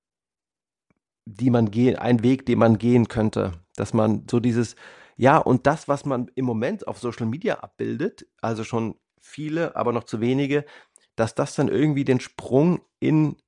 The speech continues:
das lineare T V schafft. Das wäre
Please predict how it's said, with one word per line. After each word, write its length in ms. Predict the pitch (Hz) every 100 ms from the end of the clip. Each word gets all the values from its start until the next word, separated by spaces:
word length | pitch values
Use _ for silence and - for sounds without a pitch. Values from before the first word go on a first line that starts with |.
| _ -
das 320 | 113 - -
lineare 720 | 107 120 117 104 113 107 - -
T 140 | 110
V 260 | - 98 92
schafft. 520 | - 95 - _ _ _ - _
Das 200 | 113 117
wäre 320 | 123 120